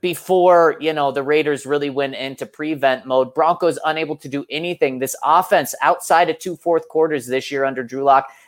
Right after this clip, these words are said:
has really been inept. It is at a scary point right now for, for what this means for the future. And the defense just bend, bend, bend. And then all of a sudden, I mean, you can only bend so much before you break.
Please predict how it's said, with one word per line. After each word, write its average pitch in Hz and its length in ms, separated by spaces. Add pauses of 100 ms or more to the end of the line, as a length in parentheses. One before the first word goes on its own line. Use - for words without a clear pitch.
has 143 200
really 175 260
been 165 240
inept. 131 520 (200)
It 139 200 (100)
is 185 320
at 165 180
a 156 40
scary 151 440
point 139 340
right 131 280
now 135 180
for, 135 280
for 135 200
what 135 300
this 143 200
means 135 320
for 135 140
the 123 100
future. 143 520 (260)
And 185 400
the 156 140
defense 185 640
just 226 320
bend, 170 320
bend, 165 300
bend. 160 320
And 147 260
then 151 260
all 147 300
of 143 80
a 151 40
sudden, 131 560
I 131 120
mean, 127 260
you 123 100
can 165 120
only 175 220
bend 160 280
so 156 220
much 135 280
before 131 300
you 120 140
break. 131 320